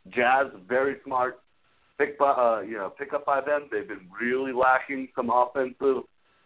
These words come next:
like, you know, they needed some scoring and all that. I mean, Korver knows how to hit a three. And, I mean, you, you're not picking him up for your defense,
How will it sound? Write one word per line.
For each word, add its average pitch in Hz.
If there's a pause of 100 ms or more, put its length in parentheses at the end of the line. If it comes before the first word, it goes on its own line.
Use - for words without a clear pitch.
(140)
like, 107
you 120
know, 104 (160)
they 98
needed 110
some 117
scoring 120
and 120
all 117
that. 123
I 101
mean, 90
Korver 113
knows 95
how 110
to 98
hit 104
a 95
three. 101 (480)
And, 95
I -
mean, 98
you, 95 (160)
you're 95
not 110
picking 110
him 107
up 120
for 113
your 98
defense, 104